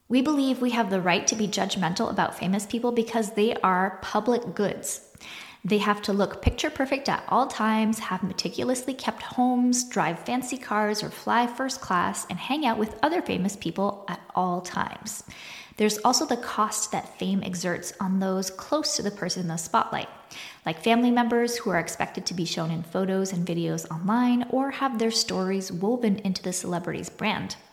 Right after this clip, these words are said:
There's a fine line between posting family pictures for friends and family on social media and posting these for public consumption. It's possible for the children of famous people to be held to a higher standard, and that can cause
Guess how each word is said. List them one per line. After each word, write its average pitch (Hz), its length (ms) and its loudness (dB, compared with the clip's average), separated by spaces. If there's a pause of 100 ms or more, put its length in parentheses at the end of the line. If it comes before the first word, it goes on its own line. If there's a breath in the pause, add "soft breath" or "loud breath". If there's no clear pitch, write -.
(680 loud breath)
There's 233 220 6
a 254 80 2
fine 247 380 2
line 262 240 4
between 196 360 0
posting 190 420 0
family 202 280 0
pictures 226 400 -2
for 175 140 -6
friends 170 280 -4
and 165 120 -4
family 233 400 2
on 185 160 0
social 185 260 -6
media 277 360 2 (120)
and 226 200 2
posting 247 400 6
these 247 260 0
for 190 140 2
public 202 440 -2
consumption. - 720 -6 (160)
It's 247 180 2
possible 233 460 2
for 285 160 0
the 220 80 4
children 220 400 2
of 190 100 4
famous 196 360 2
people 233 320 0
to 226 100 -6
be 190 120 0
held 202 340 0
to 196 160 -2
a 151 40 -2
higher 190 380 0
standard, 175 720 -2
and 196 160 2
that - 160 2
can 269 140 -8
cause 202 280 2